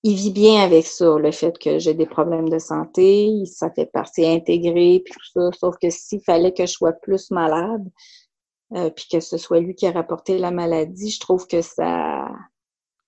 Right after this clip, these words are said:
ben, tu sais, lui, faut s'entendre, là, je pourrais l'attraper, euh, dans le cours, tu sais. <laughs> C'est,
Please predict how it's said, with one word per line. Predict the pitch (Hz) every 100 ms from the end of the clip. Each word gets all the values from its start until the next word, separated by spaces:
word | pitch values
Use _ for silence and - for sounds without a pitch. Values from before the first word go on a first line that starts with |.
| _ _ _ _ _ _ _ _ -
ben, | 156 -
tu | 165
sais, | 160
lui, | 175 165 - - -
faut | -
s'entendre, | - 175 160 190 214 196
là, |
je | 185 -
pourrais | - 180
l'attraper, | 190 185 190 180 202 196 196 196
euh, | 180 180 185 190 175 180
dans | 196 190
le | 185
cours, | - 202 208 208 -
tu | - 220
sais. | - -
<laughs> | 311 -
C'est, | - - - 196 175